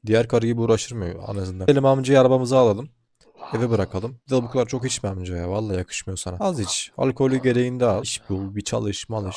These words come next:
Hatta çalışmana gerek yok. Ben Pekrin'den kumarın anasını siktim. Sana ömrü bu vaki yetecek kadar para da veririm. Yeter ki alkol alma yani. Az iç. Tamam mı dan-, canım? Danım ne amına koyayım? Ben niye konuşamıyorum usta? Bir de kayıt açıkken konuşamıyorum he.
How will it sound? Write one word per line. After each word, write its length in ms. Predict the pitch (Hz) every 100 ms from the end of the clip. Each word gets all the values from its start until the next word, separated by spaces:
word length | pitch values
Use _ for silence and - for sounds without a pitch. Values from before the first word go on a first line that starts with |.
| -
Hatta 220 | 127 -
çalışmana 400 | 147 143 - 147
gerek 260 | 139 143 -
yok. 160 | 123
Ben 120 | 110
Pekrin'den 420 | 101 127 131 127 123
kumarın 260 | 123 127
anasını 340 | 127 127 139 135
siktim. 380 | 151 - 147
Sana 320 | 165 117 123 123 _ -
ömrü 260 | 117 127
bu 40 | 123
vaki 260 | 120 117
yetecek 300 | 120 113 120
kadar 220 | 113 113
para 200 | - 117
da 100 | 117
veririm. 280 | 95 92 117 160 - -
Yeter 280 | - 117 110
ki 120 | 139
alkol 280 | 113 - 117
alma 260 | 117 104
yani. 260 | 90 87 98
Az 180 | 104 90
iç. 220 | - -
Tamam 220 | 147 160
mı 140 | 135 95
dan-, 200 | 104 101
canım? 240 | 101 92
Danım 300 | 95 113 113
ne 40 | 90
amına 340 | 90 90 90
koyayım? 160 | 90 92
Ben 160 | 107
niye 160 | 98 120
konuşamıyorum 540 | 113 98 - 90 92
usta? 280 | 92 - 95
Bir 60 | 139
de 60 |
kayıt 260 | 160 165 165
açıkken 320 | 151 175 151
konuşamıyorum 560 | 120 104 104 92 92
he. 120 | 104